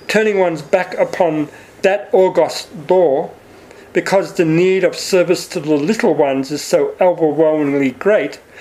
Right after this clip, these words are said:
one sacrifices one own, one's own perception of progress so that the myriads can gain. And this is actually the key, a part of the key to this particular initiation. Uh, you forget about the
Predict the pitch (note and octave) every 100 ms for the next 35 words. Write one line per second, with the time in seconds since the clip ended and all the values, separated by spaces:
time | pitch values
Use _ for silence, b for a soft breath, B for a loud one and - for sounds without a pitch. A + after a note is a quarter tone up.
0 | B - E3 E3 A3+ A#3 - F#3+ D3 F3+
1 | D3 D3+ D3 - F#3+ F#3 F#3+ F#3 F#3+ F#3
2 | F3+ E3 F3 F#3+ E3+ - - G3+ G3+ D#3
3 | C#3+ - - A3 A#3 - - - B B
4 | B - F3 E3+ E3+ D#3+ D3+ F3+ G3+ D3+
5 | C3+ - - D3+ C3+ F3 E3+ B2+ G#2+ -
6 | - _ _ _ _ - B B F3 D#3+
7 | G#3 B3 F3 - E3+ D3+ D3 - G3 D#3+
8 | C3+ C3 B B - D#3 - D#3 C#3+ C#3+
9 | - E3+ D3 D#3+ C#3 - - - D#3+ D#3+
10 | C#3 C3+ C#3 - C3+ C3+ - G3 - _
11 | _ B B B B - D3+ - E3+ E3
12 | E3+ B2 G3+ G3+ F#3 - D3 C3 -